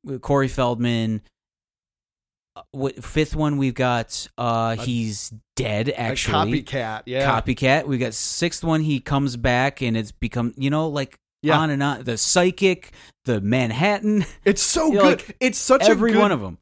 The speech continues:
Speaker 2: It's such a good franchise. And yeah, they, they mix it up every time, and it, it, they build off each other. I, 'cause
Speaker 1: Yeah.
Speaker 2: when it starts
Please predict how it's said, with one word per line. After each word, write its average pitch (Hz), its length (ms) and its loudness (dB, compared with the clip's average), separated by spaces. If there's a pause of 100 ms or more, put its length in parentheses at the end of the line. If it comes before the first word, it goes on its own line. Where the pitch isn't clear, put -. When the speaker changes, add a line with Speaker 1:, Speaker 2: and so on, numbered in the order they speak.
(120)
Speaker 2:
It's 240 160 0
such 254 240 2
a 277 40 0
good 208 240 -4
franchise. 160 760 -2
And 190 180 0
yeah, 180 120 4
they, 151 180 2
they 151 140 -2
mix 185 260 -2
it 196 80 -6
up 180 180 0
every 160 260 -4
time, 139 580 -4
and 117 440 -6 (540)
it, 170 240 2 (160)
it, 214 160 -4
they 226 120 4
build 302 340 0
off 139 240 2
each 123 180 -6
other. 110 260 -6
I, 170 120 2
'cause 220 400 -2
Speaker 1:
Yeah. 127 180 0
Speaker 2:
when 254 80 -2
it 247 140 -4
starts 302 400 -4